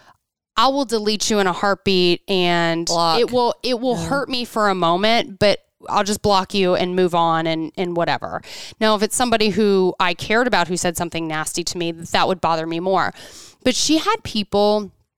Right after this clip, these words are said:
Speaker 1: that she referenced in some of her videos that told her to kill herself, that were really mean to her. She talked about the microaggression, being a black lawyer,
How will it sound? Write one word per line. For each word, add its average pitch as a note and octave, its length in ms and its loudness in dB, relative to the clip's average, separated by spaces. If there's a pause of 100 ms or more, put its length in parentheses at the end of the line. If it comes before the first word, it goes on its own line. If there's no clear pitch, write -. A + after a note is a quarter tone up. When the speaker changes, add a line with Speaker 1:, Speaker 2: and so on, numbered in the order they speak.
(640)
Speaker 1:
that G3+ 260 0
she G#3 280 0
referenced F#3+ 600 0
in G3+ 80 0
some G3 200 0
of F3+ 100 -2
her F#3 140 -2
videos F3+ 600 2 (720)
that G3 320 2 (420)
told E3+ 320 -2
her C4+ 140 2
to - 60 0
kill E3+ 200 -2
herself, - 600 -6 (1300)
that F3+ 440 2 (100)
were G3 340 2
really G3+ 380 2
mean G#3+ 340 2
to G3+ 100 -2
her. E3 360 0
She - 160 -2
talked F#3+ 320 -2
about F#3 480 2
the F#3 360 2
microaggression, F#3+ 1200 2
being F#3 200 2
a F3+ 60 0
black F3+ 280 0
lawyer, F3+ 560 0